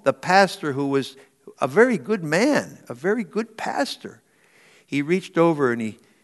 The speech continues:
he touched my leg. He said, "You know what? I can't remember the last time I mentioned hell. That was important for you to tell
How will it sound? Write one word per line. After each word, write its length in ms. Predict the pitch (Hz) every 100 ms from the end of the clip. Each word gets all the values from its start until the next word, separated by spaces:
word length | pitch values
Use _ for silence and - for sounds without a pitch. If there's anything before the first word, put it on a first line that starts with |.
| _
he 140 | - 120
touched 400 | - 170 - 147
my 140 | 127
leg. 280 | 123 143 135
He 120 | 127
said, 300 | - 110 107
"You 80 | 113
know 160 | 123 117
what? 320 | 120 139 - _ _ _ _ _ _ _ _ _ _ - - _
I 60 | -
can't 300 | - 156 165
remember 440 | 131 127 135 120 107
the 100 | 98
last 460 | 117 120 117 -
time 260 | 123 120 107
I 80 | 101
mentioned 480 | 110 110 - 101
hell. 420 | - 113 - - _ _ _ _ _ _ _ _ _ _ _ _ _ _ _ _ _ _ _ _ _ _ _ _ _ _ _ _ _ -
That 140 | 127
was 200 | 110 -
important 500 | 107 - 147 131 110
for 120 | -
you 140 | 104 104
to 80 | 185
tell 260 | - -